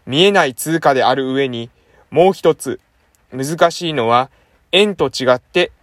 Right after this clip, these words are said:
十日交換ではないという点。贈与経済とでも言えばいいだろうか。もらったものよりもちょっと多く返し続けなければたまらないのが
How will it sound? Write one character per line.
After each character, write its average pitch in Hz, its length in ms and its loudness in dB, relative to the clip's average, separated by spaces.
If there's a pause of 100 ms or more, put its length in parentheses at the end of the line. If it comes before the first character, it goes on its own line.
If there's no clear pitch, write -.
十 180 220 2
日 190 200 0
交 180 200 2
換 151 280 0
で 151 120 2
は 147 160 4
な 135 160 0
い 151 80 -6
と 131 120 -2
い 160 180 -4
う 185 60 -8
点。 113 260 -6 (920)
贈 175 320 4
与 180 140 2
経 180 240 0
済 147 240 0
と 156 120 -4
で 165 100 -4
も 175 180 -4
言 151 180 -2
え - 20 -2
ば 135 160 0
い 156 200 -6
い - 20 -8
だ 131 120 0
ろ 135 120 -2
う 127 60 -8
か。 - 220 -8 (720)
も 127 140 -2
ら 165 120 2
っ 170 40 -6
た 170 220 0
も 165 100 -2
の 175 100 -2
よ 165 140 4
り 143 140 -2
も 156 220 0 (100)
ち - 120 -4
ょ - 40 0
っ - 60 -4 (120)
と 196 260 4
多 190 220 4
く 180 220 -4
返 147 320 0
し - 80 -12
続 175 240 -8
け 165 100 -6
な 156 140 -4
け 156 80 -6
れ 135 100 0
ば 117 140 -2
た 131 120 -12
ま 147 120 -2
ら 165 100 0
な 165 160 0
い 151 60 -4
の 127 100 -6
が 143 240 -2